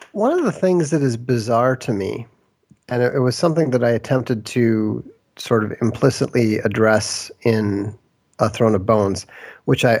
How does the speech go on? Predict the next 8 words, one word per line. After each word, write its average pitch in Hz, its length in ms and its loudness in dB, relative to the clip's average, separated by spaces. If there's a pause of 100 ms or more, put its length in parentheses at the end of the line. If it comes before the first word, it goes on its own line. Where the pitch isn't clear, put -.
I 120 80 4
described 117 460 0
to 113 80 -6
people 110 400 -2
as 104 320 0 (140)
a, 107 320 0 (460)
a 107 80 2
response 107 840 -2